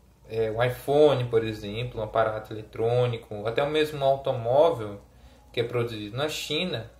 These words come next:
é, o salário que é pago ao operário é muito baixo, baixo. Praticamente eles, é, vivem abaixo da linha da pobreza. Não sei se isso melhorou, acredito que não, mas, por exemplo,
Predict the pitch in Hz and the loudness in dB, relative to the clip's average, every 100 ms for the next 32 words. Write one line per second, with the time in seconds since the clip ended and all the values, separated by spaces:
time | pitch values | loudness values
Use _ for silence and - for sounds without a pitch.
0 | _ _ _ _ _ _ _ 120 123 123 | _ _ _ _ _ _ _ 8 12 12
1 | 123 131 - 156 156 196 196 180 170 - | 10 8 4 8 10 10 8 2 0 4
2 | 143 135 131 120 - - 123 120 120 120 | 8 10 8 4 -4 4 8 8 8 6
3 | 123 135 123 117 147 165 151 156 185 185 | 2 2 4 6 6 6 2 -2 -6 -8
4 | - 285 - 160 202 233 - - 120 - | -10 -10 -14 -2 0 0 -4 -12 -16 -16
5 | 135 - 165 160 - 165 151 180 - 190 | -18 -2 0 0 2 2 2 -2 -2 -2
6 | 175 160 156 165 156 147 151 147 143 139 | 0 0 -2 -4 -8 4 6 6 6 6
7 | 139 135 - - - 131 135 160 160 143 | 6 6 2 -14 -20 -8 -2 2 2 4
8 | 156 - 170 165 175 180 - - 180 131 | 4 4 2 0 0 0 -2 -2 2 2
9 | 113 104 - _ _ _ - _ 135 170 | 0 -10 -18 _ _ _ -20 _ 6 8
10 | 180 143 180 196 185 180 196 208 180 147 | 8 6 6 4 -2 2 6 8 10 10
11 | 143 160 147 151 151 - 185 170 139 127 | 10 4 0 -4 -12 -10 -2 2 2 2
12 | 113 - 131 120 107 104 104 | -2 0 -2 0 -4 -6 -8